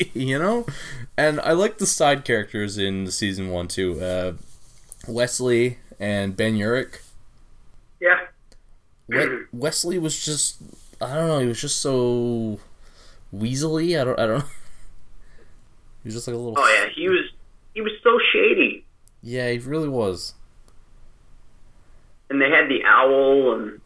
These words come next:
Speaker 1: Oh, yeah, uh, Leland?
Speaker 2: Yep.
Speaker 1: Yeah. I don't know, there's a little, I liked, and that's the thing, like, we're not talking about season two here yet, but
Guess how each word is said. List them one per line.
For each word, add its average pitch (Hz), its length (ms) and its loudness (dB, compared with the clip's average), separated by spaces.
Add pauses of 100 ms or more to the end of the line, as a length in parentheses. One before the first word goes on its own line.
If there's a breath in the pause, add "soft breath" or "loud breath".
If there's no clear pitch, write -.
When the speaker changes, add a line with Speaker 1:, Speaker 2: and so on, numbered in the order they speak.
(120)
Speaker 1:
Oh, 117 120 -4
yeah, 131 300 2 (320)
uh, 101 40 -2
Leland? 120 760 -4 (1040)
Speaker 2:
Yep. - 260 0 (100)
Speaker 1:
Yeah. 92 320 -6 (1000 soft breath)
I 151 100 -2
don't 311 80 -2
know, 294 80 4
there's 196 200 2
a 190 60 2
little, - 340 -4 (100)
I 143 100 -2
liked, 170 380 -2 (640 loud breath)
and 151 100 0
that's 202 180 0
the - 60 -8
thing, 127 320 0
like, 107 140 0
we're 120 140 0
not 151 200 2
talking 143 300 0
about 120 100 -2
season 117 260 -4
two 110 220 -2
here 104 220 -2
yet, 92 260 2 (400)
but - 300 2